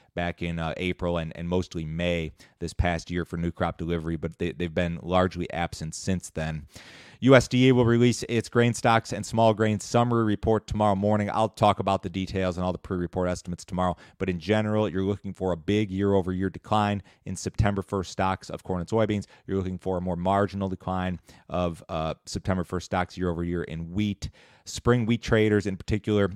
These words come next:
will be watching that small grain summary report for any additional information regarding that spring wheat crop, you know, acreage, abandonment, uh, yields, all that sort of stuff up in the air. Reports today, we've got ethanol production at nine thirty, tomorrow export sales, and then grain stocks, of course, at eleven o'clock tomorrow.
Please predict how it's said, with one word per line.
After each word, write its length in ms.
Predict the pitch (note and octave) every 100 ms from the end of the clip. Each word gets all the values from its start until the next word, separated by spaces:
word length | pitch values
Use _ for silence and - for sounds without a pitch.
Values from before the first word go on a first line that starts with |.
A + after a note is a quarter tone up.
| -
will 140 | G#2
be 120 | F#2
watching 400 | F2+ F#2+ F#2 F#2+
that 140 | F#2 F2
small 320 | - F#2 F#2+
grain 260 | F#2+ F#2 E2+
summary 460 | - F#2 F#2+ G2
report 460 | F#2+ G2 - G#2 G#2 - -
for 180 | - F#2
any 220 | F2+ F#2 E2
additional 560 | D#2+ G2 F#2+ G2 F#2
information 560 | F#2 - F2+ F2+ F2+ F#2
regarding 360 | F2+ F#2 F2+ F2+
that 140 | F2
spring 300 | - - F2
wheat 180 | E2+ F2
crop, 340 | - F2+ F2+ - _
you 80 | -
know, 100 | D#2+ -
acreage, 520 | G2 F2+ F2+ E2+ -
abandonment, 840 | - D2 F2+ F#2 F2 F2 E2+ E2 -
uh, 160 | D#2+ D#2
yields, 340 | F2 F2 E2+ -
all 180 | F2
that 180 | E2+ E2
sort 180 | - E2
of 60 | D#2+
stuff 240 | - E2
up 120 | E2
in 80 | D#2+
the 80 | D#2+
air. 100 | D#2+ - -
Reports 400 | G2 - A#2+ -
today, 260 | - A2+ A2
we've 160 | G#2
got 140 | G#2 G2
ethanol 360 | G#2 A2 G2+
production 400 | G2 G2 G2 G2
at 100 | F#2+
nine 200 | F2+ F#2+
thirty, 280 | - F#2+ F#2
tomorrow 360 | - F2+ F#2 F2
export 400 | F#2 - F#2 -
sales, 300 | F2 E2+ D#2
and 100 | D#2+
then 100 | E2+
grain 260 | E2+ E2+
stocks, 380 | D#2+ F2 E2+ -
of 100 | E2
course, 240 | - E2
at 120 | - D#2
eleven 280 | D#2+ D2+
o'clock 320 | D2+ - E2+ -
tomorrow. 320 | E2 E2